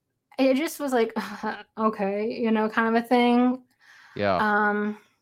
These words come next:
Speaker 1: but, you know, the more I went to church with him, the more angry I would get during service, the more convicted I'd feel, the more I'd be like,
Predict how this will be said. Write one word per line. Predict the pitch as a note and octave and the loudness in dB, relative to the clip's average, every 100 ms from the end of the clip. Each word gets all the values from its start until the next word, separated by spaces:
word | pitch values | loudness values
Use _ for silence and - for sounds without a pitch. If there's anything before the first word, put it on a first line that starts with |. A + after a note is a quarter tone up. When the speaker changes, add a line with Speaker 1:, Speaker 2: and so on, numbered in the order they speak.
| _ _ _ _ _ _ _ _ - | _ _ _ _ _ _ _ _ -14
Speaker 1:
but, | A3 A#3+ A#3 - | -6 -2 -2 -2
you | A#3+ | -2
know, | A#3+ A#3 A#3 A#3 - _ _ _ _ - | 0 2 0 -2 -6 _ _ _ _ -4
the | B3+ | 2
more | B3 C#4+ | 4 4
I | F4+ | 4
went | C4 A#3+ B3 | 4 2 -2
to | |
church | A3+ - G#3+ A3 | -4 -2 -2 -2
with | A3+ A3+ | -4 -2
him, | G#3 G3+ A3+ | -2 0 -2
the | A3+ A#3+ | -4 0
more | A3+ B3 C#4+ C#4 _ | 4 4 2 -2 _
angry | G3 F#3+ G#3+ A3 A#3 | -2 2 4 4 2
I | A#3 | 2
would | A#3 A3 | 0 0
get | C4 B3 B3 _ _ A3+ | 0 -2 -4 _ _ -12
during | A3 G3 G3+ G#3 A3 - _ _ | -4 -2 0 0 -2 -4 _ _
service, | - - G3 A3 C4 - | -8 -2 0 0 -2 -2
the | A3 | -2
more | G#3 G3+ | 0 0
convicted | G#3+ G#3 F#3 F#3+ B3+ | 0 0 0 -2 -2
I'd | A#3+ A#3 | 0 -2
feel, | - B3 | 0 0
the | G#3+ | 2
more | G#3 G#3 | 4 4
I'd | A3 | 4
be | G3 | 2
like, | G#3 G3+ | -2 -2